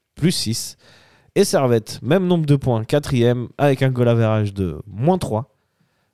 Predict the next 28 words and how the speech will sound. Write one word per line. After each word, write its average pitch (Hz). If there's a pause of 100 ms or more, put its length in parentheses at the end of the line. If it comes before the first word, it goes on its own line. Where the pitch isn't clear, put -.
(120)
Euh, 107
Bâle 110
est 98
cinquième 113
avec 95
quarante-deux 127
points 120
et 104
donc 101
à 95
trois 107
points 107
de 92 (200)
Servette. 98 (680)
Et, 117
euh, 107
Grasshopper 147
qui, 120
malgré 123
tout, 151
est 113
toujours 165
là, 127 (100)
euh, 95 (160)
avec, 95
euh, 90 (100)
quarante 117
points, 104